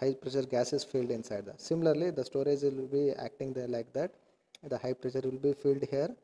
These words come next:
and this pressure will be used to transmit it to the next level of control valve. So what happens? Uh, if the pressure of high, uh, means the storage reservoir, if reaches the limiting pressure, then it will send the signal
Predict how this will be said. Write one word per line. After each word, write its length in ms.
and 360
this 220
pressure 300
will 200
be 380
used 420
to 1300
transmit 480
it 160
to 60
the 240
next 400
level 280
of 100
control 300
valve. 140
So 120
what 180
happens? 440
Uh, 460
if 240
the 100
pressure 480
of 160
high, 420
uh, 180
means 220
the 220
storage 520
reservoir, 500
if 200
reaches 360
the 220
limiting 440
pressure, 460
then 120
it 140
will 100
send 300
the 180
signal 500